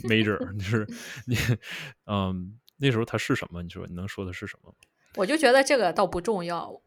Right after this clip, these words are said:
Speaker 2: 我到底是什么都不重要。就包括很多时候有人问我，“啊，你叫什么名字？”我说，“你就愿叫我什么叫我什么，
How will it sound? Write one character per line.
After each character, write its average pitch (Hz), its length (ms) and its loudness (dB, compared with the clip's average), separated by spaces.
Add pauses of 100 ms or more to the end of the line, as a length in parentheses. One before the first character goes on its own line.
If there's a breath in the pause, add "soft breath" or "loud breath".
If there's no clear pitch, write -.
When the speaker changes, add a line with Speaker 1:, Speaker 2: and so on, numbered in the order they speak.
(140)
Speaker 2:
我 180 200 -4
到 214 220 4
底 165 120 -4
是 170 160 -8
什 165 200 -12
么 156 180 -8
都 156 160 -8
不 156 100 -10
重 139 140 -14
要。 - 60 -20
就 254 80 -2
包 294 180 8
括 302 80 8
很 180 160 -2
多 190 140 0
时 202 80 0
候 190 180 2
有 156 220 -6
人 160 180 -6
问 190 160 -6
我 143 80 -8
，“啊， 196 220 2
你 180 120 -4
叫 208 200 0
什 202 80 -4
么 196 120 -6
名 156 240 -6
字？” 160 240 -8
我 156 160 -10
说 160 160 -10 (140)
，“你 151 120 -20
就 - 140 -6
愿 262 240 4
叫 208 160 8
我 180 140 6
什 180 160 0
么 151 80 -6
叫 180 160 0
我 165 140 -4
什 - 120 -14
么， - 80 -12